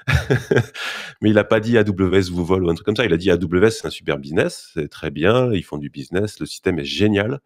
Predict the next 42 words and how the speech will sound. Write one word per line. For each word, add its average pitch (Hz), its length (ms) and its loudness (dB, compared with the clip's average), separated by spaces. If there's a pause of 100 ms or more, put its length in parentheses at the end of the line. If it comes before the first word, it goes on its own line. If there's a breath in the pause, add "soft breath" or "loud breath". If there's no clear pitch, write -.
(680 soft breath)
Euh, 85 360 2
ce - 80 -12
qu'il - 140 0
reproche 110 380 2
aujourd'hui, 101 300 2
c'est 98 160 -2
que, 87 280 2
hum, 85 460 -4 (100)
ça, - 560 -6 (200)
en 92 80 -10
fait, - 180 -2
il 85 280 -6
dit, 139 360 -6 (240)
la 87 280 -4
plupart 123 360 -2
des 98 100 -2
devs 117 280 4
maintenant 110 260 2
aujourd'hui 107 460 -2
n'osent 104 300 2
plus 131 260 0
mettre 110 260 2
les 104 80 4
mains 104 140 4
sur 87 160 -2
un 87 60 -2
serveur 90 520 0
et - 60 -8
ça - 140 -4
a 85 80 2
cultivé 101 460 -4
une 104 120 -2
peur 123 340 2
du 95 100 -4
serveur 87 380 -4
en 73 60 -14
fait. - 300 -20 (480)
Et 87 80 -2
grâce 110 280 -2
à 98 60 6
ça, 127 200 2
aujourd'hui, 110 500 0